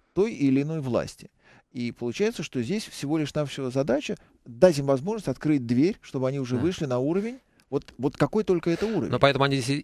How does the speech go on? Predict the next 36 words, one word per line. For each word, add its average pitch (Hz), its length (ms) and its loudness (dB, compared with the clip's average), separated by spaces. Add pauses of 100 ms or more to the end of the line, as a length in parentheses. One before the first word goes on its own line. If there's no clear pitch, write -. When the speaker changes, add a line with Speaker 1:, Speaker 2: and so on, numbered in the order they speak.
Speaker 2:
ищут, 131 320 0
э, 107 500 4
вообще-то 113 340 0
локальных 117 480 2
партнеров, 117 640 0
которые 113 300 -2
вот - 80 -4
эти 117 140 -4
дорожки 110 580 0
ковровые, 101 760 -2
э, - 240 -8
все-таки - 340 -4
знают 110 420 2
лучше, 113 320 -2
чем 104 180 0
они 98 140 -2
сами, 76 400 -4 (640)
которые 107 460 0
могут, 117 420 -2
э, 92 540 0
по - 60 0
этим 107 160 -2
дорожкам 117 320 0
провести 110 320 -2
в - 60 -6
правильный, 110 380 2
так 101 160 -2
сказать, - 340 -4
угол 110 420 0 (120)
или 95 120 -6
в - 60 -10
пра-, 120 160 -4
к - 80 -14
правильной 110 280 2
двери. 101 440 -2 (200)
Вот. 95 280 -6